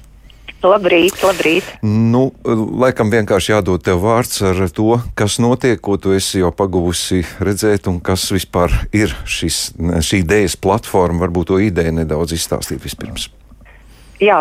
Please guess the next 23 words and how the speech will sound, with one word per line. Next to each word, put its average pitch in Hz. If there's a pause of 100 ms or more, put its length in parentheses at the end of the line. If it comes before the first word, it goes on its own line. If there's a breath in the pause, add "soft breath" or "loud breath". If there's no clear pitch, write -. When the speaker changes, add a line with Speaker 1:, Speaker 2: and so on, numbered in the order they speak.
Speaker 1:
protams. 190 (500 loud breath)
Tātad, 190
eh, 170 (120)
vispirms 220
jāsāk 208
ar 170
to, 247
ka 247
jau 196
pirms 180
trim 208
gadiem 185
šāds 175
pats -
notikums 175
bija 175
Viļņā, 160 (120)
un 196 (140)
Tallinnā 262 (400 loud breath)
ir 226
ieradušies 208
vairāk 214
kā 175